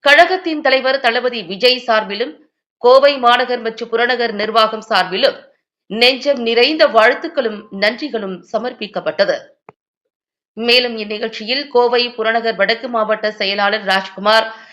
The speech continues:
மற்றும் மைக்கேல் குணசிங், பூ மார்க்கெட் சரவணன், சேவியர் பாண்டி, உன்னிகிருஷ்ணன், ராம்குமார், மது, சுரேஷ்குமார்,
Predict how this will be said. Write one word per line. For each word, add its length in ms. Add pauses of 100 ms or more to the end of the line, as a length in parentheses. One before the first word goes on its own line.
(160)
மற்றும் 320
மைக்கேல் 540
குணசிங், 560
பூ 100 (100)
மார்க்கெட் 540
சரவணன், 440 (560)
சேவியர் 480
பாண்டி, 360 (160)
உன்னிகிருஷ்ணன், 720 (120)
ராம்குமார், 720 (440)
மது, 280 (180)
சுரேஷ்குமார், 840